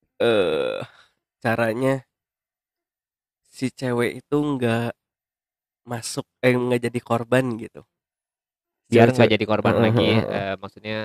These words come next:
Speaker 2: ngasih tahu biar nggak dapet cowok yang kayak gitu kali ya.
Speaker 1: Iya, iya,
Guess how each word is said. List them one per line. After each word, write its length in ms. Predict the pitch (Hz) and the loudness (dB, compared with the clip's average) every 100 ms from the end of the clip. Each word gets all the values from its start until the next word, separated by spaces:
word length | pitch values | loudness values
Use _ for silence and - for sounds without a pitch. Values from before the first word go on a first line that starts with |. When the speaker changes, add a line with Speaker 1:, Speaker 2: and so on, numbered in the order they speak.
| 104 - _ | -12 -18 _
Speaker 2:
ngasih 260 | 110 107 107 | -20 -10 -6
tahu 180 | 101 107 | -2 -2
biar 480 | 104 104 110 120 123 _ _ _ _ _ | -2 0 0 0 -8 _ _ _ _ _
nggak 140 | 110 104 | -4 -2
dapet 180 | 101 110 | -2 -2
cowok 200 | 107 107 | 0 0
yang 100 | 104 | 0
kayak 140 | 98 | -4
gitu 160 | 98 110 | -4 -4
kali 200 | 98 90 92 | -4 -8 -14
ya. 100 | 107 _ | -18 _
Speaker 1:
Iya, 160 | 107 107 | 4 4
iya, 140 | 90 | 4